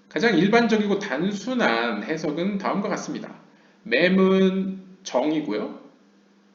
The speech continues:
그다음에 쉬는 반이고요. 그러니까 정, 어, 그쵸. 그리고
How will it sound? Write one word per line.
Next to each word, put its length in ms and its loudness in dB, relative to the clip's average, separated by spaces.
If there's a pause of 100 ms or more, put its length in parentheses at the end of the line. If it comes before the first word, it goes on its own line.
(380)
그다음에 240 -8
쉬는 680 2
반이고요. 800 -4 (840)
그러니까 180 -6
정, 600 -4
어, 340 -8
그쵸. 580 -10 (100)
그리고 760 -4